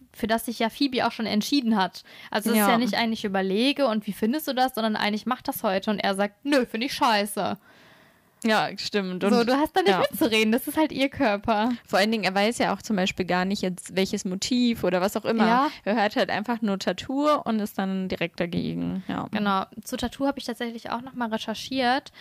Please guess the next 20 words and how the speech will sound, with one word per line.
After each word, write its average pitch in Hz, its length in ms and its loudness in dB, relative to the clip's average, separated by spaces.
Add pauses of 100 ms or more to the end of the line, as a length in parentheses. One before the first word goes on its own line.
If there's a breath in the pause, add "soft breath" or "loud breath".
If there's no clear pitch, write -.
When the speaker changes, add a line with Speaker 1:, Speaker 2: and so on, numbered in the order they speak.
(280 loud breath)
Speaker 1:
und 220 180 0
ich - 80 -4
glaube, 220 240 0
dass 220 160 -2
ihr - 120 -2
alle 190 200 -4
wisst, 220 220 -2
was 233 140 -2
ein 208 80 2
Tattoo - 300 -4
ist, - 180 -2
deswegen 214 300 -4
erkläre - 340 -4
ich - 80 -10
das 208 180 -6
jetzt 214 160 -6
natürlich 196 460 -8
nicht 220 280 -2
noch 277 160 -4
mal. 233 300 2